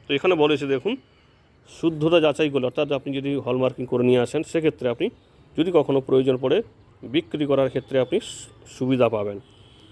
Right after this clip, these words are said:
কারণ যখনই হলমার্ক করা থাকবে, তখন কিন্তু সেটা পিউরিটি বা শুদ্ধতার দিক থেকে অনেকখানি শিওর হওয়া যাবে যে হ্যাঁ, এই সোনাটা ঠিক আছে। তবে হ্যাঁ,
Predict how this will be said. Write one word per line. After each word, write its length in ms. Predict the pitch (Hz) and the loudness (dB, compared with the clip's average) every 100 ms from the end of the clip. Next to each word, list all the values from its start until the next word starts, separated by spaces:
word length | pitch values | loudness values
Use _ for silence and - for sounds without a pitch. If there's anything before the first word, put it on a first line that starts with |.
| - - - | -20 -20 -2
কারণ 260 | 170 190 170 | 2 4 2
যখনই 280 | 139 151 165 | -2 -6 -6
হলমার্ক 340 | 131 139 156 | -4 -4 -4
করা 140 | 151 143 | -6 -6
থাকবে, 240 | 143 175 | -6 -6
তখন 260 | 156 143 143 | -6 -2 -2
কিন্তু 180 | 143 | -2
সেটা 240 | 151 151 196 - - | -4 -8 -8 -12 -8
পিউরিটি 380 | 151 156 143 123 | 2 4 4 0
বা 80 | 127 | -4
শুদ্ধতার 420 | - 139 139 147 | -4 -4 0 0
দিক 120 | 139 - | 0 -4
থেকে 120 | 151 | -2
অনেকখানি 460 | 147 139 - - 170 | -2 -2 -4 -2 -4
শিওর 360 | - 135 143 | 0 2 4
হওয়া 140 | 135 143 | 2 0
যাবে 160 | 156 | 0
যে 100 | 185 | -2
হ্যাঁ, 120 | 143 127 | -4 -4
এই 180 | 127 143 - | -4 -6 -6
সোনাটা 260 | 127 131 - _ _ _ _ _ _ | -6 -4 -6 _ _ _ _ _ _
ঠিক 180 | 160 135 | 2 4
আছে। 320 | 117 - 101 - _ _ _ _ - | 4 0 -18 -18 _ _ _ _ -4
তবে 140 | 170 180 | 0 2
হ্যাঁ, 160 | 233 | 2